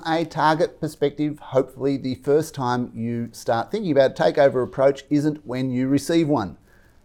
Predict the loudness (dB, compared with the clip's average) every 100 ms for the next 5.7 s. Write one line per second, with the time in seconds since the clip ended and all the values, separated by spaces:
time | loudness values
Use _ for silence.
0 | _ -2 -2 -2 0 6 6 6 0 -4
1 | -6 -4 -2 -2 -2 0 2 2 0 -8
2 | -8 -4 -4 -6 -4 -6 -4 -6 -8 -10
3 | -6 -4 -4 -8 _ -12 -6 -4 -2 0
4 | 0 0 -2 -2 -4 -8 -2 -2 -4 -6
5 | -6 -2 -4 -4 -8 -10 -12